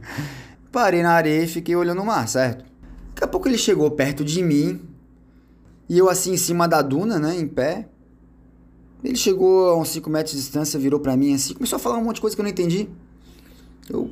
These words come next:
"Pô, repete, por favor, aí, amigo. O que que foi?" Ele assim, "Eu levei uma paulada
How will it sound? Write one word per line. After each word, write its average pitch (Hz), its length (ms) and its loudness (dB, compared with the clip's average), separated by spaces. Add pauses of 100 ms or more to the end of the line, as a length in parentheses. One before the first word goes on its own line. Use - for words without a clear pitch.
(120)
"Pô, - 80 0
repete, 226 380 2
por - 60 -12
favor, 202 260 2
aí, 220 80 4
amigo. 160 300 0
O - 420 -20
que - 120 -6
que - 60 -10
foi?" 262 320 2 (760)
Ele 185 140 -4
assim, 202 360 -4 (500)
"Eu 247 120 4
levei 240 340 2
uma 247 200 -2
paulada 240 840 0